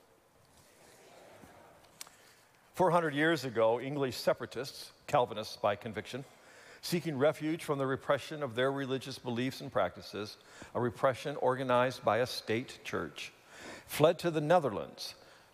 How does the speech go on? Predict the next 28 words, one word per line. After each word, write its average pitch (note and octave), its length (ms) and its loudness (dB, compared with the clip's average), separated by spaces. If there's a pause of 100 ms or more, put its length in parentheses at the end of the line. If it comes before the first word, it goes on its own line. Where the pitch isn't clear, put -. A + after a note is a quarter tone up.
to - 80 -10
be A#2+ 160 0
welcomed B2 420 2
by A2+ 140 4
the A2 100 -4
Dutch A2 320 -2
Calvinists - 680 -2
there. E2 260 -4 (1080)
They B2 120 2
worshipped C#3 540 0
at B2 100 2
the B2+ 80 -2
one B2+ 500 2
English-speaking D3 880 -4
Reformed C3+ 720 0
church D3 380 -4
in A#2+ 100 -8
Amsterdam B2+ 640 -2 (380)
before G3 340 0
they G3+ 120 0
went F3+ 260 0
back D3 260 2
to D3 140 -8
England D3+ 400 -4
briefly, F#2+ 440 -4 (460)
found C3+ 400 4
funding, G#2 580 0
and G2 240 -2